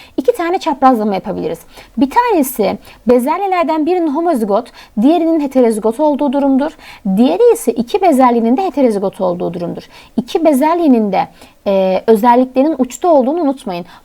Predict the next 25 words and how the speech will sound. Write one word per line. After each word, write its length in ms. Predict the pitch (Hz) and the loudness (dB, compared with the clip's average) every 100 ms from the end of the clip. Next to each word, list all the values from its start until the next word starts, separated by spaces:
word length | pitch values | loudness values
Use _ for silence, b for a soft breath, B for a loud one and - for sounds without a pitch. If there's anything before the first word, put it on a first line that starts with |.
| - | -6
Burada 280 | 320 320 | -2 0
bu 100 | 277 | 0
arada 220 | 302 294 294 | 0 0 2
ben 180 | 285 269 | 0 0
U 220 | 247 262 | -2 0
harfini 360 | 277 262 262 254 | -2 0 0 0
kullandım. 500 | 247 233 214 269 254 | -2 0 2 2 2
Burada 160 | 240 | 0
neden 280 | 240 220 208 | 0 0 -2
S 220 | 196 190 | -2 -6
harfini 440 | 185 175 175 185 185 | -2 -4 -4 -8 -6
yazdım? 420 | 180 180 - 262 | -6 -6 -4 0
Hemen 340 | 254 220 202 | 2 0 -2
bunu 160 | 196 185 | -4 -6
düzelteyim 560 | 175 180 175 - 175 | -4 -4 -4 -8 -8
arkadaşlar. 760 | 175 175 180 180 - 208 262 - B B B | -8 -10 -12 -12 -6 -4 -4 -6 B B B
Kalem 380 | - 220 214 202 | -6 -2 0 0
diyelim. 280 | 190 185 320 B B - | -2 -4 -6 B B -6
Ne 100 | 359 | 0
dedik? 280 | 370 330 - | 2 2 -2
Bir 40 | |
tanesi 520 | 392 370 330 285 277 220 - _ _ _ - | -2 0 2 2 0 -4 -10 _ _ _ -10
homozigot, 600 | - 226 214 196 196 - | 0 2 2 0 -2 0
diğeri 180 | 269 302 | 2 2
heterozigot 540 | 294 320 294 285 339 | 0 0 0 0 -2